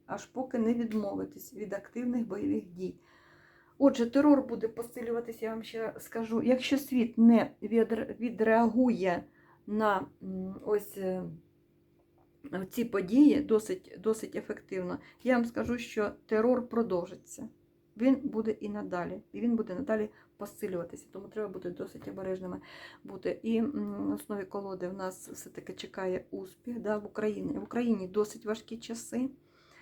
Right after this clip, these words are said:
Е, у нас трагедія. У нас це, це карта, м, трагедій, карта різних негарних таких, негарних подій.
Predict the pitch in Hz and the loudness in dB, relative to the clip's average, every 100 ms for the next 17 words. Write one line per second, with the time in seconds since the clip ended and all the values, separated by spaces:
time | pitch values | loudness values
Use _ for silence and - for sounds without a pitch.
0 | - _ 202 202 185 190 214 208 202 - | -20 _ -4 0 2 2 4 4 2 -4
1 | 208 202 196 185 208 233 247 - - - | -4 -2 -4 -2 -2 -2 -4 -12 -20 -20
2 | _ 190 196 196 185 - 185 185 190 190 | _ -14 -10 -10 -12 -10 -12 -12 -14 -10
3 | 185 - 175 - 185 185 185 180 175 _ | -10 -8 -8 -8 -10 -10 -12 -12 -18 _
4 | - - - 185 190 233 233 226 - 180 | -18 -16 -12 -10 -2 -2 -2 -6 -6 -6
5 | 180 - - - - - - - - _ | -6 -6 -6 -8 -14 -10 -10 -10 -20 _
6 | _ _ - - - _ _ _ _ _ | _ _ -20 -20 -20 _ _ _ _ _
7 | - 202 202 185 175 185 - - - - | -10 -6 -4 -4 -6 -8 -8 -8 -10 -12
8 | - - - - - - - - _ _ | -12 -14 -18 -20 -20 -20 -20 -20 _ _
9 | _ _ _ _ _ _ 226 190 185 185 | _ _ _ _ _ _ -14 -8 -6 -4
10 | 165 147 156 - 165 - 117 _ _ _ | -4 -4 -8 -12 -20 -18 -20 _ _ _
11 | _ _ _ _ _ _ _ - _ _ | _ _ _ _ _ _ _ -20 _ _
12 | _ _ _ _ _ _ _ _ - 185 | _ _ _ _ _ _ _ _ -14 -12
13 | 180 180 180 180 _ 175 180 - - | -10 -12 -12 -18 _ -20 -16 -16 -18